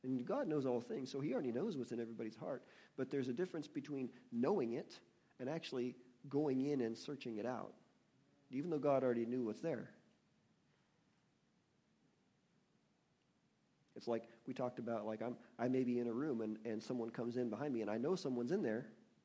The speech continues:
but there's a difference between knowing that they're there and actually physically turning around and looking at them. Okay? So,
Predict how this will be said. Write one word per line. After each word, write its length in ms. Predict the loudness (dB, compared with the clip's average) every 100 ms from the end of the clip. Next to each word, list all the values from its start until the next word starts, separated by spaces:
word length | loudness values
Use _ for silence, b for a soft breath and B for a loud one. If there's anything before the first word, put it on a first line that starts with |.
| _ _
but 100 | -6
there's 160 | -2 0
a 80 | 0
difference 240 | 0 -2
between 340 | -4 -2 0
knowing 280 | 2 4 4
that 120 | 2
they're 200 | 2 2
there 320 | 4 2 2 B B -2
and 160 | -2
actually 280 | 0 -4 -6
physically 400 | -2 -2 0 -4
turning 260 | -2 0 2
around 220 | 2 0 -2
and 100 | -4
looking 360 | -4 -4 -6
at 120 | -8
them. 180 | -12 -16 -18 _ _ _ _ _ _ _ _ _ _ _ _ _ _ _ _ _ _ _ _ _ _ _ -18
Okay? 240 | -6 -4 -4 -10 -20 _ _ _ _ _ _ _ _ _ _ _ _ _ _ -6
So, 240 | -2 -2